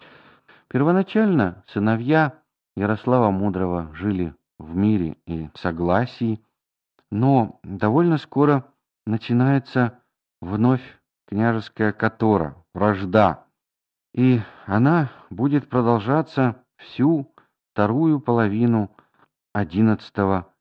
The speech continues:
столетия. Я не буду останавливаться на перипетиях этой борьбы. Она была сложной, кровавой, и в ходе этой борьбы выдвинулись уже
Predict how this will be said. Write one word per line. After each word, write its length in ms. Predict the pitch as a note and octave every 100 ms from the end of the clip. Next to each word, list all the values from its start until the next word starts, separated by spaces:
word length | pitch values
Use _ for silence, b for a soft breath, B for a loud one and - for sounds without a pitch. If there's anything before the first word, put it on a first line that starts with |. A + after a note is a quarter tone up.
| _
столетия. 880 | - - G#2+ G2 E2+ D2 - - - _ b b _ _
Я 180 | C#3+ G#3
не 140 | G3 D#3
буду 260 | D#3+ D#3+
останавливаться 720 | C#3 - C3+ D3 D3 C3+ B2+ A#2+
на 140 | A#2+
перипетиях 960 | A#2+ A#2+ A#2 B2 A2 D#3 E3 A#2 -
этой 200 | F#2 F#2
борьбы. 600 | E2+ F2+ E2 E2+ C3 C3 B2 _ _ _ _
Она 240 | F#2+ G#2+ G2+
была 420 | G2 G2 F#2 D2+ _ E2+ D#2+ - -
сложной, 640 | F2+ A#2+ A2+ G2 G2 E2+ b b
кровавой, 760 | - G#2 E2 F2+ A#2 A2 G2+ - _ _
и 240 | B2 C3
в 140 | A#2+ -
ходе 360 | - C#3+ A#2+ A2+
этой 180 | G#2
борьбы 500 | F2+ G2+ F2+ A2+ C3 B2+ B _
выдвинулись 720 | F2 B2 A2 G#2+ G2+ F#2 F2 F#2
уже 360 | F2 G#2+ G#2